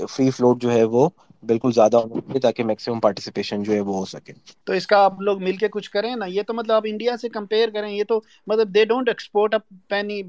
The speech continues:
Speaker 2: پاکستان کی اتنے پرابلمز ہیں آپ
Speaker 1: سر،
Speaker 2: کے
Speaker 1: انڈیا
Speaker 2: بیلنس
Speaker 1: سے،
Speaker 2: آف ٹریڈ۔ لیکن یہ ہے کہ
Speaker 1: انڈیا
Speaker 2: یہ
Speaker 1: سے
Speaker 2: ایک ایک آنے کی ایکسپورٹ نہیں کر، لوکل ان کی فلوٹ بھی انہوں نے بس اتنا ہی رکھا ہوا ہے مشکل سے کہ جو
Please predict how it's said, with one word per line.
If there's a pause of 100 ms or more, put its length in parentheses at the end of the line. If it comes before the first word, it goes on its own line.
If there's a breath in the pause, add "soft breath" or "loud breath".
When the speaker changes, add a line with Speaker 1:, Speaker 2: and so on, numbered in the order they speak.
(120)
Speaker 2:
پاکستان
کی (180)
اتنے
پرابلمز
ہیں
آپ
Speaker 1:
سر،
Speaker 2:
کے
Speaker 1:
انڈیا
Speaker 2:
بیلنس
Speaker 1:
سے،
Speaker 2:
آف
ٹریڈ۔ (400)
لیکن
یہ
ہے
کہ
Speaker 1:
انڈیا
Speaker 2:
یہ
Speaker 1:
سے (240)
Speaker 2:
ایک
ایک
آنے
کی
ایکسپورٹ
نہیں
کر، (380)
لوکل
ان
کی
فلوٹ
بھی (360)
انہوں
نے
بس
اتنا
ہی
رکھا
ہوا
ہے
مشکل
سے
کہ
جو